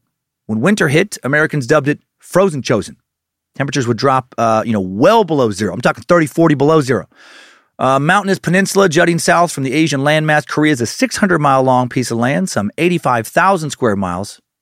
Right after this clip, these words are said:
about the size of Utah, more or less, uh, shaped like Florida. You know, it's, it's, uh, Florida. If Florida's America's dick,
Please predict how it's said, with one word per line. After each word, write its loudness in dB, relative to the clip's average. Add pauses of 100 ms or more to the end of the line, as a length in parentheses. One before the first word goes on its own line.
(160)
about -4
the -8
size -2
of -10
Utah, 0 (680)
more 2
or 4
less, 2
uh, 4 (180)
shaped -2
like 0
Florida. 2 (680)
You -2
know, 2
it's, -2
it's, -2
uh, 4
Florida. 4
If -6 (120)
Florida's 2
America's 0
dick, -2